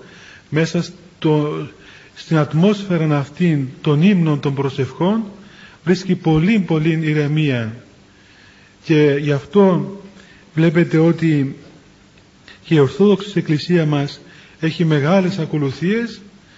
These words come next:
και κάνει εξοχήν εκκλησία λειτουργική. Και όλη η θεραπευτική αγωγή που ασκεί στον άνθρωπο, στις ψυχές των ανθρώπων, είναι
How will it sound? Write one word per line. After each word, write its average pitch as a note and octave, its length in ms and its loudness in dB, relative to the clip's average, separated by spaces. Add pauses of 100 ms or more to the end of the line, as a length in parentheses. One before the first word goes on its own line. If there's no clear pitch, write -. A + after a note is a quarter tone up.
(420)
και E3 200 4 (360)
κάνει G#3+ 180 -2 (420)
εξοχήν F3+ 640 -2
εκκλησία F3+ 520 0
λειτουργική. D#3+ 840 -2 (680)
Και D3 140 4
όλη F#3 500 6
η D#3+ 40 4
θεραπευτική D3 920 0
αγωγή D#3 400 2
που D#3+ 140 -2
ασκεί C#3+ 380 0
στον D3+ 260 -2
άνθρωπο, C3 580 -2 (360)
στις - 180 -8
ψυχές F3 380 -2
των D#3 120 0
ανθρώπων, F3+ 520 0 (560)
είναι G3 540 4